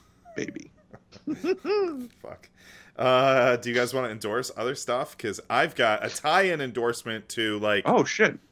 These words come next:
Speaker 2: your, like, um, crazy story about, m-, uh, Michael Myers imitating Lorne Michaels. I have been listening. I'll, I'll go ahead and recommend it. If you like It's Always Sunny in Philadelphia, uh, and you,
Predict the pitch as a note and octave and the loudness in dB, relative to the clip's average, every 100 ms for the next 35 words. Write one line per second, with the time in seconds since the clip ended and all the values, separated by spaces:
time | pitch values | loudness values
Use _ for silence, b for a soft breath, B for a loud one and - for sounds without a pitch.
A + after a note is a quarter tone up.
0 | _ B2+ B2 A#2+ A#2 A2+ G#2+ - - A2 | _ 0 2 4 4 2 -2 -10 -6 -2
1 | G#2 G2+ F#2+ F#2 - C#3 B2 B2 A#2 A2+ | -2 -2 -6 -12 -2 0 0 0 -2 -4
2 | G2+ C#3+ A#2+ A2 A2 G#2+ G2+ A2+ - - | -4 0 2 2 2 0 -4 -14 -16 -8
3 | A#2+ G#2 G#2+ A2 A#2 A2 G#2+ G2+ - A#2 | -2 -2 -2 -6 -4 -2 0 -2 -6 -8
4 | G2+ G#2+ G2 G2+ F#2+ F#2+ G2+ G2 F2 F2+ | -4 -4 -4 -6 -6 -6 -6 -6 -8 -10
5 | b b b b b _ G#2+ B2+ G3+ E3+ | b b b b b _ 0 2 2 0
6 | C#3+ A2+ B2 A2+ A2 G2 A2+ A2 - G#2 | -2 -4 -6 -6 -8 -14 -8 -8 -6 -2
7 | A#2+ C#3+ C3+ D3+ C#3+ B2 A2+ G#2+ A#2+ A2 | 2 2 2 0 2 0 -2 -6 -4 -6
8 | G#2+ G#2 G2+ - C#3 C#3 A#2 D3 D#3 B2+ | -4 -4 -4 -2 -2 -2 -10 -12 -4 -2
9 | C3 C3+ - - _ _ - A#2 A#2 B2 | 0 -2 -8 -20 _ _ -4 -2 0 2
10 | B2+ A#2+ A2+ - A2+ A2+ G#2 G2 - G#2+ | 2 2 -2 -6 -6 -6 -8 -8 -4 -2
11 | G2+ G2 F#2 F#2+ F2 F2 b b b b | 0 -2 -2 -4 -2 -4 b b b b
12 | - G#2+ G2 G2 A2+ G#2 G2+ F#2+ G#2 | -6 0 2 2 -2 -4 -6 -10 -12